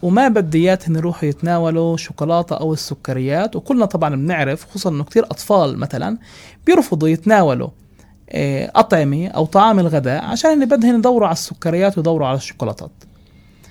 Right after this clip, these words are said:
فهل لما أنا بقولهن لا وما فيش وهن بيبدوا يبكوا،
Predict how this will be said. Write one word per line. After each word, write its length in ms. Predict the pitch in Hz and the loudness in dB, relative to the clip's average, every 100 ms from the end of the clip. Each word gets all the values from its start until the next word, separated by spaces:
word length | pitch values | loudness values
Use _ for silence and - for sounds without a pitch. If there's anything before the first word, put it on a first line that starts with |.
| - - | -20 -12
فهل 400 | - 180 285 339 | 2 6 6 4
لما 200 | 240 - | 2 2
أنا 100 | 240 | 2
بقولهن 520 | 185 208 190 170 156 - | 2 0 2 0 -2 -6
لا 300 | 156 180 220 - | 2 4 4 0
وما 180 | 180 147 | -2 -2
فيش 540 | - 147 - - - - - - - _ - | -2 -4 -4 -10 -14 -20 -20 -20 -20 _ 2
وهن 320 | 160 247 240 | 4 6 6
بيبدوا 400 | 175 190 156 147 | 6 4 4 0
يبكوا، 380 | 139 139 - | -2 -4 -16